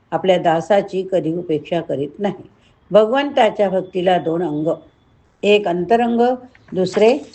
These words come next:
बहिरंग. मनामध्ये भगवंतावर पूर्ण विश्वास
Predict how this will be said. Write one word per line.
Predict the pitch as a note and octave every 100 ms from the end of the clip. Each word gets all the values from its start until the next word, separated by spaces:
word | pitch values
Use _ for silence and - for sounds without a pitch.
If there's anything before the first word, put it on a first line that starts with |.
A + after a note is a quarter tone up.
| - G3+
बहिरंग. | B3 D4+ A#3+ D#3 C#3+ C#3 C3+ _ _ _ _ _ -
मनामध्ये | G#3+ B3 C#4+ B3 F3+ G3+
भगवंतावर | F#3 E3+ F3+ F3 F#3 E3+ F3+
पूर्ण | E3+ F3 E3+
विश्वास | F3 D3 D#3 D3+ F#3 G3+ G#3+